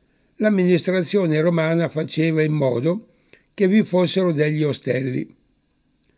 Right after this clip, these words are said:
Nei pressi delle città la scelta era più vasta. Numerosi alberghi e locande costeggiavano le strade che conducevano fino alle porte del centro urbano.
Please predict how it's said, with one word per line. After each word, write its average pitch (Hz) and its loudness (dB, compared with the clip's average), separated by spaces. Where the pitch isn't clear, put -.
Nei 147 0
pressi 180 4
delle 147 0
città 135 -6
la 196 0
scelta 165 2
era 147 2
più 139 -2
vasta. 107 -6
Numerosi 160 4
alberghi 131 0
e 131 0
locande 160 -2
costeggiavano 131 -4
le 123 -4
strade 160 -4
che - 2
conducevano 175 2
fino 160 0
alle 160 2
porte 147 -2
del 135 0
centro 139 0
urbano. 110 -4